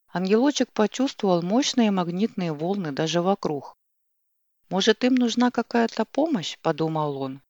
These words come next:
Ему невероятно хотелось сделать для них что-нибудь полезное. Достав кристалл, он сразу измерил их совместимость, которая зашкалила до самого высокого уровня. Он решил посмотреть на их жизнь за пределами работы.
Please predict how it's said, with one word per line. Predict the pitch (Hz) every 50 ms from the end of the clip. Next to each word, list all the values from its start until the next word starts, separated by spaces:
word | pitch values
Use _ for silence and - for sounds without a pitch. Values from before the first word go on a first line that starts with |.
| _ _ _ _ _ _ _ _ _ _ _
Ему | - 185 196 202
невероятно | 202 208 208 202 208 208 208 208 208 202 196 - 185 180
хотелось | 170 - 175 170 - - 175 165 165 160 156
сделать | 156 165 220 247 240 196
для | 170 156 170
них | 160 156 151
что-нибудь | - - - 175 170 175 165 170 185 -
полезное. | _ - 185 185 180 170 165 147 131 - - 131 131 127 135 143 _ _ _ _ _ _ _ _ _ _ _ _ _ _ _
Достав | - 214 220 - - 285 285 -
кристалл, | - 214 226 214 - - - 262 277 294 302 _ _ _ _
он | - 208 202
сразу | - - - 294 339 320 - 262 226
измерил | 196 - 196 220 254 247 226 190
их | 196 202
совместимость, | - - 208 196 208 214 220 202 - - - - 151 135 131 131 - -
которая | - 165 - - 165 165 165 165 160 151
зашкалила | 143 151 151 - - - 214 247 254 233 180 156
до | 139 135 156 147
самого | - - 220 262 277 254 220 202 196
высокого | 175 165 165 - - - 185 - - 180 175 175 180
уровня. | 175 165 156 143 135 135 131 127 131 127 123 135 - _ _ _ _ _ _ _ _ _ _ _ _ _ _ _ _
Он | 247 294 359
решил | 320 247 240 - - 302 330
посмотреть | - - 208 - - - 190 190 - 233 285 285
на | - 208 185 180
их | 160
жизнь | 165 175 226 247 - 196
за | - 165
пределами | - - 165 160 151 180 190 190 185 180 180
работы. | 180 175 180 180 156 139 131 131 - - 135 143